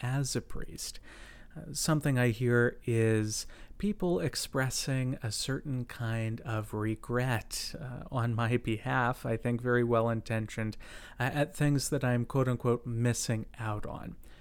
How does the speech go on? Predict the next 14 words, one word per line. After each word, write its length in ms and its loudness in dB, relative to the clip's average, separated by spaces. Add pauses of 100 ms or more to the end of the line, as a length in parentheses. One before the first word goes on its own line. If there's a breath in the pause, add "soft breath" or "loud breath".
(200 loud breath)
People 240 -4
will 100 -2
say, 200 0
"Well, 160 2
isn't 280 2
it 140 4
a 60 4
shame 600 2
that 300 2
you 240 -2
can't 560 -2 (340 loud breath)
have 600 0 (100)
a 120 0
wife 640 -2